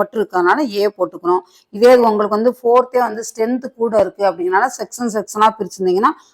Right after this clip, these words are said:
அதுல செக்ஷன் எல்லாமே இதுல காட்டும் டீச்சர்ஸ். இதே மாதிரி உங்களுக்கு இங்கிலீஷ் மீடியம் இருக்குன்னா இங்கிலீஷ் மீடியத்துல செக்ஷனும் காட்டும். எக்ஸாம் டைப் வந்து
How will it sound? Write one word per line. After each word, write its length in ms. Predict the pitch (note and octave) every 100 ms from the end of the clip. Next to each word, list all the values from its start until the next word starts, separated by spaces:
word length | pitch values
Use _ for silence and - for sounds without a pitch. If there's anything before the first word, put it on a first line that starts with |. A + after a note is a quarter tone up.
| _
அதுல 300 | F#3+ G#3+ B3+ B3
செக்ஷன் 320 | G3+ - A#3+ A3
எல்லாமே 320 | F#3+ G#3+ G#3+ A3
இதுல 120 | G3 -
காட்டும் 320 | E3+ F3 F3 E3+
டீச்சர்ஸ். 360 | D#3 - C4 - _ _ G#3+
இதே 140 | B3+
மாதிரி 180 | B3+ A3+
உங்களுக்கு 280 | G#3 G3+ G#3
இங்கிலீஷ் 280 | A3+ C4+ D4
மீடியம் 200 | A3 G3+
இருக்குன்னா 260 | G3 B3 E4+
இங்கிலீஷ் 280 | A3+ B3 C4 A#3
மீடியத்துல 320 | G3 F#3 F#3 F3
செக்ஷனும் 400 | F3 - G3 G3+ E3+
காட்டும். 360 | D#3+ - G#3 E4 _ _ - F#3+
எக்ஸாம் 340 | G3 C4 B3 G3
டைப் 200 | G3 G3+ F#3+
வந்து 260 | F3+ F3+